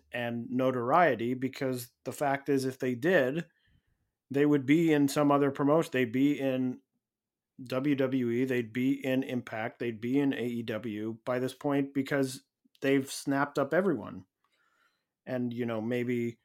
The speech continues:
Tokyo Joshi will maybe hopefully use more of the A E W talent or Ring of Honor talent, whatever you wanna call them, like they did with Willow, but you never know. So the, the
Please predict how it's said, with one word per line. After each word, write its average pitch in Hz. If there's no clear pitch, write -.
Tokyo 123
Joshi 123
will 117
maybe 120
hopefully 131
use 123
more 123
of 113
the 113
A 113
E 110
W 107
talent 139
or 110
Ring 117
of 110
Honor 135
talent, 123
whatever 123
you 117
wanna 113
call 160
them, 131
like 113
they 107
did 107
with 107
Willow, 143
but 117
you 127
never 120
know. 104
So 135
the, 123
the 131